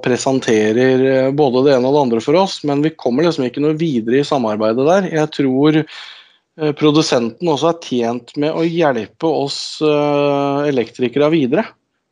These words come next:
eh, med sine konsepter, være med oss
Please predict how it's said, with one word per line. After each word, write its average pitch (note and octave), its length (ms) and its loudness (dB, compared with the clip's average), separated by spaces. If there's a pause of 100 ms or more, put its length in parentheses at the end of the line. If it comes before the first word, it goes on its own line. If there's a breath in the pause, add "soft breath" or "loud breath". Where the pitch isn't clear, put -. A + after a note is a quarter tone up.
(140)
eh, C#3+ 880 -2
med C#3+ 160 -2
sine A#2 320 2
konsepter, F3 720 -2
være C3 240 2
med D3+ 80 0
oss C#3+ 240 -6